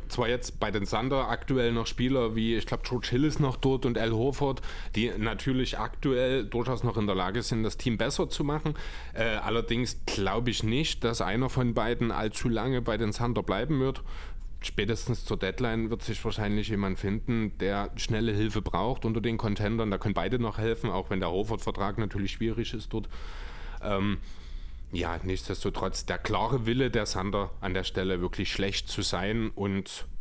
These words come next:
ja, im Idealfall natürlich, äh, mit Kate Cunning-, Kate Cunningham dann auch, äh, den Homepick letzten Endes zu holen an Nummer eins.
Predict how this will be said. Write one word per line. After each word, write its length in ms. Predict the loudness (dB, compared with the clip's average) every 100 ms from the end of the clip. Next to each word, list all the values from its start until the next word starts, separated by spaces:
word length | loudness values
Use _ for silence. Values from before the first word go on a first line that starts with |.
| -6 -2
ja, 320 | 0 0 -2 -2
im 160 | 0 0
Idealfall 580 | 0 0 0 0 0
natürlich, 680 | 2 0 0 0 0 0 -4 -6 -6 -6 -6 -8 -8 -6 -2
äh, 300 | 0 2 0
mit 180 | 0 0
Kate 220 | -2 0
Cunning-, 460 | 0 0 2 0 -4 -6
Kate 180 | -4 -4
Cunningham 540 | -2 0 2 2 2 2
dann 160 | 0
auch, 340 | 2 0 0 -2
äh, 340 | 0 0 0
den 200 | 0 0
Homepick 400 | 2 2 0 0
letzten 320 | 0 0 0
Endes 340 | 2 2 0 0
zu 160 | 2
holen 280 | 2 2 2
an 120 | 0
Nummer 220 | 0 0
eins. 360 | 0 0 -2